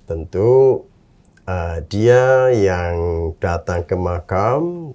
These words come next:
pagi-pagi, saya kira, pagi-pagi buta, mau menyatakan cintanya,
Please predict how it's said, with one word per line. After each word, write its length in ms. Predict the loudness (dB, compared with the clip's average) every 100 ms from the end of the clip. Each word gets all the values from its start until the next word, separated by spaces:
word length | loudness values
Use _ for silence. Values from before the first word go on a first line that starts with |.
| -8
pagi-pagi, 960 | -8 -6 -6 -2 -2 -2 -2 -4 -2
saya 80 | -4
kira, 400 | -6 -8 -6 -6
pagi-pagi 560 | -8 -10 -8 -8 -8 -10
buta, 640 | -12 -10 -8 -6 -8 -12 -20 _ _ _ _ _ _
mau 400 | -6 -2 0 0
menyatakan 880 | 0 2 2 2 0 -4 -4 -2 0 0 -2 -6 -12 -8
cintanya, 800 | -6 -4 -4 -4 -2 -4 -6